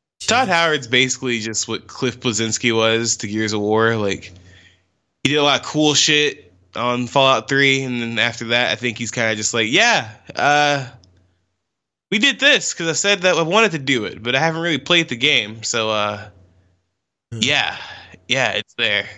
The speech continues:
Speaker 2: Yeah, well, Fallout seventy-six
Speaker 1: That's
Speaker 2: is still a
Speaker 1: kinda how I
Speaker 2: trash
Speaker 1: feel.
Speaker 2: game, right?
Speaker 1: So, um, yeah, yeah, it's not doing any better. Apparently, they're gonna start adding repair kits,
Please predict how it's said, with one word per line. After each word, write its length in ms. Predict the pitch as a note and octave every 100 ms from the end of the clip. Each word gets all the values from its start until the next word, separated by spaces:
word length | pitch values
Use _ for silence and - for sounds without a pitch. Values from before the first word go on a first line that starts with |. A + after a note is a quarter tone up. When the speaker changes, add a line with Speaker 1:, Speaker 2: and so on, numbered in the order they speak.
| - _ _ _ _ _
Speaker 2:
Yeah, 280 | A#2+ G#2+ G#2 _ _
well, 260 | C#3 B2 A#2+ - _ _ _
Fallout 280 | - G#3+ C#3+
seventy-six 320 | A#2+ A#2 -
Speaker 1:
That's 100 | B2
Speaker 2:
is 40 | -
still 160 | B2
a 20 | A#2+
Speaker 1:
kinda 140 | A#2+
how 40 |
I 40 | A2
Speaker 2:
trash 280 | A2+ G#2+ -
Speaker 1:
feel. 120 | A2+
Speaker 2:
game, 200 | G2 F#2
right? 220 | G2+ A2+ _
Speaker 1:
So, 120 | A#2+ G2+
um, 220 | G#2 F#2+ _ _ _ _ _ _ _ _ _ _ _ _ _
yeah, 440 | F#3 G#3+ G#3+ G#3 F#3
yeah, 320 | F3 F3 F3
it's 160 | E3+
not 200 | F3+ D#3+
doing 200 | D3 D3
any 120 | C#3+ C3
better. 300 | B2+ B2 B2
Apparently, 380 | A#2+ C#3 C3+ B2+
they're 100 | B2+
gonna 160 | B2
start 200 | A2 B2
adding 280 | A2+ A#2 A2+
repair 380 | A2 A#2+ A#2+ A#2
kits, 560 | A#2+ G#2 - - -